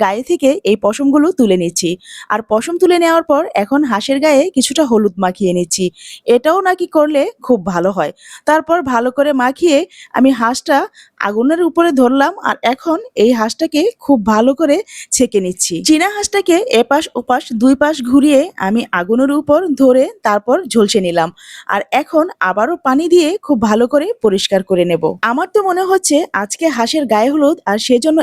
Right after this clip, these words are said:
এভাবে হলুদ মাখিয়ে এখন গোসল করাচ্ছি। আমি যতটা পেরেছি চীনা হাঁসটা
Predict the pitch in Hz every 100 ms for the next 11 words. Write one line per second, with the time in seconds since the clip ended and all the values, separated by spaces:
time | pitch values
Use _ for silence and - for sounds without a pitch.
0 | - 214 247 294 226 233 262 285 294 320
1 | 302 427 - 214 269 370 208 233 220 185
2 | 175 170 - 170 190 233 311 370 - 339
3 | 403 392 370 381 285 330 - 233 247 269
4 | 285 285